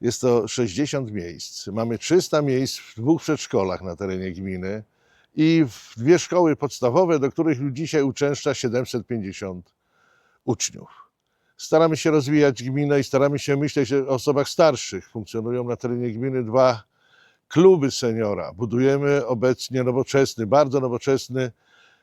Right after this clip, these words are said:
ośrodek zdrowia, który w tym roku jeszcze powinien,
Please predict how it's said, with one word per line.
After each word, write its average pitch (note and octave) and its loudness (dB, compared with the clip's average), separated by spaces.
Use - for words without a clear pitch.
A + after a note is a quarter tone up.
ośrodek C#3+ 4
zdrowia, C#3+ 4
który C3 -2
w - -14
tym D3+ 0
roku C#3+ 2
jeszcze B2+ 0
powinien, B2 -4